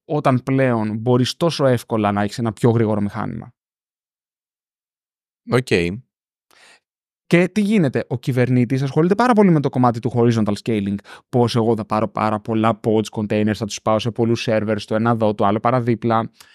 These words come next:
Speaker 1: να κάνω ένα run. Και λέει ότι δεν υπ-, αυτό φέρνει μια πολυπλοκότητα. Αυτό θέλει virtual κάρτες δικτύου, virtual networks, load balancing και φέρνει πράγματα τα οποία εν τέλει εσύ πρέπει να τα διαχειριστείς.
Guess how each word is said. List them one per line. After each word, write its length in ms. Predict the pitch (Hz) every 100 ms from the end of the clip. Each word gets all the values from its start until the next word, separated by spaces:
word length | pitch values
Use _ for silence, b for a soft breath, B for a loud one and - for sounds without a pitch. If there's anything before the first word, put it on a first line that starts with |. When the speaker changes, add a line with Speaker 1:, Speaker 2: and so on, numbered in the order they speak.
| b b
Speaker 1:
να 140 | - 113
κάνω 220 | 110 107
ένα 180 | 107 101
run. 220 | 101 107
Και 100 | 135
λέει 120 | 131
ότι 120 | 143 139
δεν 180 | 143
υπ-, 160 | 156 -
αυτό 280 | 123 - 127
φέρνει 200 | - 147
μια 140 | 156
πολυπλοκότητα. 720 | 156 143 131 127 143 117 90 95
Αυτό 280 | - 117 131
θέλει 320 | - 123 123 117
virtual 340 | 123 - 120
κάρτες 300 | 120 117 123
δικτύου, 380 | 123 - 123 117
virtual 380 | 117 147 143 123
networks, 340 | 117 123 123 - B B -
load 160 | 127 131
balancing 540 | 127 120 117 113 127
και 100 | 123
φέρνει 240 | 123 156 170
πράγματα 520 | 160 139 123 117 113
τα 100 | 143
οποία 280 | 123 131 127
εν 100 | 127
τέλει 220 | 120 120
εσύ 160 | 131 160
πρέπει 200 | 123 120
να 60 |
τα 80 | 139
διαχειριστείς. 600 | 151 180 165 - 147